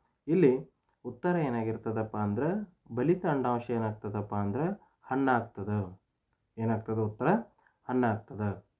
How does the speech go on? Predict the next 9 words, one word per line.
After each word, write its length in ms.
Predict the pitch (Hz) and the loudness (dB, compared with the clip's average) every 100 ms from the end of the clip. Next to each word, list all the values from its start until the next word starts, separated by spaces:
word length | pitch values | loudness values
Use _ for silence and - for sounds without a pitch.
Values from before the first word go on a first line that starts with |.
| _ _ _ _ _ 143 | _ _ _ _ _ 4
ಆಮೇಲೆ 480 | 208 226 123 120 - _ _ _ _ _ _ _ - 113 | 6 6 4 0 -8 _ _ _ _ _ _ _ -12 2
ಡಿ 140 | 156 | 2
ಪ್ರಶ್ನೆಯನ್ನ 480 | 165 139 - 123 120 | 4 0 -2 0 0
ಕೇಳಿದರು. 580 | 113 110 101 123 196 - _ _ _ _ _ - | 0 0 0 0 -4 -8 _ _ _ _ _ -2
ಆ, 40 | 139 | 2
ಇದು 420 | 143 202 202 160 | 4 6 6 6
ಬೀಜಕವನ್ನು 920 | 170 123 165 214 226 220 190 165 165 | 0 2 2 4 2 2 2 2 0
ಉತ್ಪತ್ತಿ 460 | 147 - 135 - 135 | -4 -6 -10 -4 -2
ಮಾಡುವ 480 | 127 117 113 123 | 0 0 2 2